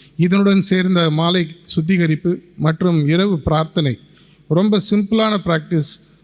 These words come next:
ஒரு நாளைக்கு ஒரு நாற்பத்தஞ்சுலேருந்து ஐம்பது நிமிஷம் நம்மளுடைய வாழ்க்கையை ஒதுக்கி வைப்பதன் மூலம்,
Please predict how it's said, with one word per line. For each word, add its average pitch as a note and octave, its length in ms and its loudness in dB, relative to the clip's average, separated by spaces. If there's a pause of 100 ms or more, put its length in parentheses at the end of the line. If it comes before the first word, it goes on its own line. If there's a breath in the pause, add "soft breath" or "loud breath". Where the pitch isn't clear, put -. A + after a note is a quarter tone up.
(160 loud breath)
ஒரு D#3 240 2
நாளைக்கு G3+ 540 0
ஒரு F3 140 2
நாற்பத்தஞ்சுலேருந்து F3 800 0
ஐம்பது F#3+ 440 2
நிமிஷம் F#3+ 360 2
நம்மளுடைய E3 320 2
வாழ்க்கையை E3+ 500 0
ஒதுக்கி E3+ 420 0
வைப்பதன் F3 500 0
மூலம், D3+ 360 0